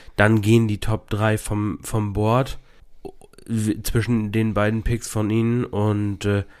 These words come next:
dann, danach kommt dann eben nicht mehr die Qualität. Ich hab die Tage irgendwie, äh, Trey Sermon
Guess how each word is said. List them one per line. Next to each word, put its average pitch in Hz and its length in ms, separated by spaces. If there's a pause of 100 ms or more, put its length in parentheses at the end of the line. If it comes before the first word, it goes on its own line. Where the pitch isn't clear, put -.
(260)
dann, 98 560 (340)
danach 98 680
kommt 101 280
dann 95 160
eben 98 340
nicht 98 240
mehr 95 80
die 95 220
Qualität. 110 540
Ich 101 120
hab 90 120
die 92 100
Tage 107 340
irgendwie, 101 420 (340)
äh, 101 220 (260)
Trey 101 220
Sermon 135 640